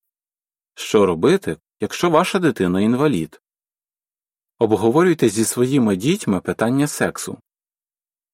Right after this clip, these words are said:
Ваша дитина-підліток умисно себе калічить.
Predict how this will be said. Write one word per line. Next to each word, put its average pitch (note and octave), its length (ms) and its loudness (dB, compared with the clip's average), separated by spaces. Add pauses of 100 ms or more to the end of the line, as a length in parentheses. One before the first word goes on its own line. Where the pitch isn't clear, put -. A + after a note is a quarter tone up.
(240)
Ваша A#2 320 0
дитина-підліток A2 1160 0
умисно A2+ 480 2
себе F2+ 340 -4
калічить. A2+ 680 -6